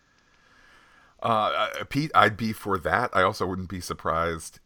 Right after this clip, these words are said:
if we look back and say, "Hey, she did a Star Wars and a Marvel," and think, you know, she's only twenty-two right now. She did a Star Wars and a Marvel,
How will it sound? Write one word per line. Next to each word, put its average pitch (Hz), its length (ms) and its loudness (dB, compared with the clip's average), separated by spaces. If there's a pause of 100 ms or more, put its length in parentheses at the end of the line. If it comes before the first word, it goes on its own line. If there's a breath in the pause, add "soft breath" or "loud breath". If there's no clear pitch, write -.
if - 420 -10 (640)
we 92 100 -4
look 92 160 -4
back 85 300 -2
and 78 140 -10
say, 76 540 -6 (260)
"Hey, 143 240 -2
she 110 160 -8
did 120 160 -4
a 113 60 -2
Star 120 300 -2
Wars 123 280 -2
and 98 160 -6
a 98 40 -6
Marvel," 95 640 -2 (800 soft breath)
and 101 200 0
think, 113 280 -8
you 98 60 -8
know, 85 80 -6
she's 120 180 -8
only 127 160 -2
twenty-two 110 480 -4
right 78 220 -4
now. 64 340 -10
She 127 160 -6
did 127 100 -6
a 120 60 -6
Star 123 260 2
Wars 123 160 2
and 104 80 -6
a 101 40 -4
Marvel, 98 520 -2